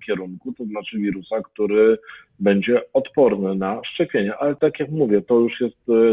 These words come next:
kwestia lekarzy, specjalistów. E, rolą polityków jest przygotować taki system, który pozwoli jak najszybciej Polakom wrócić do normalności.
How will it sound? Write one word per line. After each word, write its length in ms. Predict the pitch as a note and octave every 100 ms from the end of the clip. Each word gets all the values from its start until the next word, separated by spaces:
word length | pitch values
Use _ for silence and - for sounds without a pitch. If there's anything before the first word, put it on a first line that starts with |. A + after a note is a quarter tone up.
| G#2 _
kwestia 400 | - G#2+ - A2+ - - _ -
lekarzy, 500 | G#2+ - A#2+ A2+ A#2
specjalistów. 840 | - G2+ - F#2+ G#2+ A2 - G#2+ _ _ _ -
E, 440 | G2+ G2+ G#2 G#2 G#2
rolą 320 | A#2+ A#2+ A#2
polityków 720 | A2+ G#2 - A2 A2 G#2 -
jest 240 | G#2+ G2+ - - - -
przygotować 920 | - A2+ G#2+ G#2+ A2+ B2+ D3+ - - _
taki 280 | D3+ D#3 B2+
system, 540 | - A2 - B2+ C#3+
który 260 | - B2+ A2+
pozwoli 460 | A2+ G#2+ A#2 A2+ A2+ _ -
jak 300 | G#2+ B2+ B2+
najszybciej 480 | A#2+ G#2+ A2 - A2+
Polakom 440 | G#2 G#2 - G#2+
wrócić 400 | F#2+ G2 - G#2
do 100 | F#2+
normalności. 800 | G2+ G2 F#2 F#2+ F2+ E2+ - -